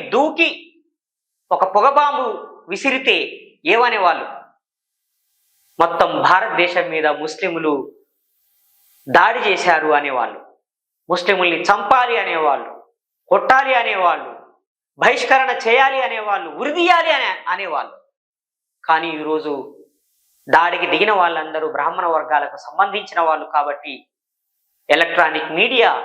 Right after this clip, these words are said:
ప్రింట్ మీడియా, పోలీసులు, ప్రభుత్వము అంతా దాన్ని ఒక సాధారణమైన విషయంగా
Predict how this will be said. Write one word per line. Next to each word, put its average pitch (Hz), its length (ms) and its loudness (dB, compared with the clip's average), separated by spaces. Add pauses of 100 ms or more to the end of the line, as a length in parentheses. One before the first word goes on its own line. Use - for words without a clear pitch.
(220)
ప్రింట్ 170 340 -6
మీడియా, 208 420 0 (440)
పోలీసులు, 226 800 -2 (140)
ప్రభుత్వము 175 800 -2
అంతా 202 420 0
దాన్ని 165 280 -2
ఒక - 120 -12
సాధారణమైన 180 880 -2 (120)
విషయంగా 165 460 -4